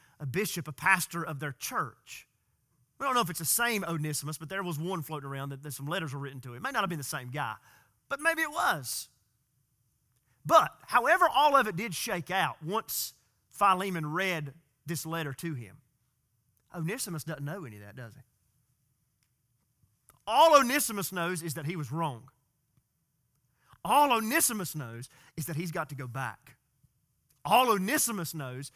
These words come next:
is he's got to say, "I'm sorry." And Philemon, legally, would have been within his rights, not merely to take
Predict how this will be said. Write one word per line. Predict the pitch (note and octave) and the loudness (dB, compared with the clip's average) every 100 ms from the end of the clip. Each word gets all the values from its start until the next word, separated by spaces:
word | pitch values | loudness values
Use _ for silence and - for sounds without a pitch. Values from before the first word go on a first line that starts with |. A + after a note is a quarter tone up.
| _ _ | _ _
is | D3 | -8
he's | F3+ D3+ | -6 -6
got | D#3 | -6
to | C3+ | -8
say, | - C3 A#2 | -10 -8 -8
"I'm | F#3 E3 | -8 -10
sorry." | - D3+ - - _ _ _ _ _ _ _ _ _ _ _ _ _ _ _ _ _ _ _ _ _ _ _ _ _ _ _ _ _ _ _ _ _ _ _ _ _ - | -14 -14 -18 -20 _ _ _ _ _ _ _ _ _ _ _ _ _ _ _ _ _ _ _ _ _ _ _ _ _ _ _ _ _ _ _ _ _ _ _ _ _ -10
And | D3+ | -4
Philemon, | D#3 D3 D#3+ G#3+ D#3 C#3 - _ _ _ _ _ _ _ _ _ _ | -2 0 -2 -4 -6 -8 -14 _ _ _ _ _ _ _ _ _ _
legally, | C#3 F3 G3+ A3 A#3 _ _ _ _ | -10 -8 -8 -14 -16 _ _ _ _
would | D3 | -8
have | C#3 | -6
been | B2 E3 | -6 -6
within | C#3+ C#3+ C#3 | -6 -8 -8
his | C#3 B2 | -8 -6
rights, | C#3 C#3 - - - - _ _ _ _ _ _ _ _ _ _ _ _ _ _ _ - | -4 -4 -6 -10 -12 -14 _ _ _ _ _ _ _ _ _ _ _ _ _ _ _ -4
not | E3+ A#3 | -4 -2
merely | F#3+ G3 D#3+ | -4 -4 -4
to | D3 | -8
take | B2+ E3 D3+ | -8 -8 -8